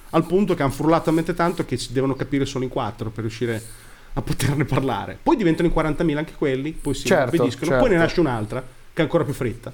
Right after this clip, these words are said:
Speaker 1: e va ancora più giù, sempre più
Speaker 2: Sì,
Speaker 1: giù.
Speaker 2: sì, sì, sì.
Speaker 1: Quella forse è una controcultura.
Speaker 2: Sì, mi piace, mi piace come... Mi piace come idea, non, non l'avevo mai vista in questo modo qua.
Speaker 1: Cioè, lo shitposting è, è uno, è un, un'operazione controculturale.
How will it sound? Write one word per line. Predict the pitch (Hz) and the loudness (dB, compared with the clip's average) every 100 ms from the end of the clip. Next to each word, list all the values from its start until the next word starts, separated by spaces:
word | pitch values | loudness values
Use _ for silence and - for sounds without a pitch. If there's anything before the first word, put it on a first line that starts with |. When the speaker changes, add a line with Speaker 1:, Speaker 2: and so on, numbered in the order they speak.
| - | -6
Speaker 1:
e | |
va | 139 | -2
ancora | 131 135 | 0 0
più | 123 | 0
giù, | 107 87 - - | -4 -8 -16 -14
sempre | - 131 | -4 -2
più | 120 | -2
Speaker 2:
Sì, | 175 | -2
Speaker 1:
giù. | 175 | -2
Speaker 2:
sì, | - 170 - - - - | -2 -4 -6 -16 -20 -12
sì, | - 147 | -8 -2
sì. | |
Speaker 1:
Quella | 214 285 311 | 2 4 4
forse | - 180 175 - 220 - | 4 2 2 2 0 0
è | |
una | 143 | -4
controcultura. | 139 139 123 117 110 85 - - - - | -2 -4 -6 -8 -10 -10 -14 -16 -20 -20
Speaker 2:
Sì, | - - 214 139 | -10 0 0 2
mi | 165 | 0
piace, | 185 151 123 127 123 | 4 4 4 0 0
mi | 156 | 0
piace | 175 202 - | 2 2 0
come... | 113 117 117 113 113 113 110 110 113 110 113 110 - - - - - - - | 2 4 4 2 2 2 0 0 0 0 -2 -6 -12 -20 -20 -20 -20 -12 -4
Mi | 143 | 2
piace | 190 - | 2 2
come | 113 113 | 0 0
idea, | 113 110 107 104 - - | 2 4 4 2 -4 -6
non, | 117 123 | -2 0
non | 131 131 131 143 | 2 2 2 2
l'avevo | 156 170 | 2 2
mai | 175 | 2
vista | 131 - | 0 -2
in | 117 | -4
questo | 113 - 113 | -6 -6 -6
modo | 110 113 | -4 -6
qua. | 107 101 - - - - | -6 -10 -12 -20 -20 -10
Speaker 1:
Cioè, | - 165 | 0 2
lo | 165 | 2
shitposting | - 175 196 220 196 151 | 0 0 0 0 2 2
è, | 147 147 | 2 0
è | |
uno, | 147 147 147 | -2 0 0
è | 147 | 0
un, | 156 156 147 | 0 0 0
un'operazione | 160 147 165 156 175 | 0 2 -2 2 2
controculturale. | 170 165 160 156 151 135 113 107 | 2 0 -2 -4 -4 -6 -6 -10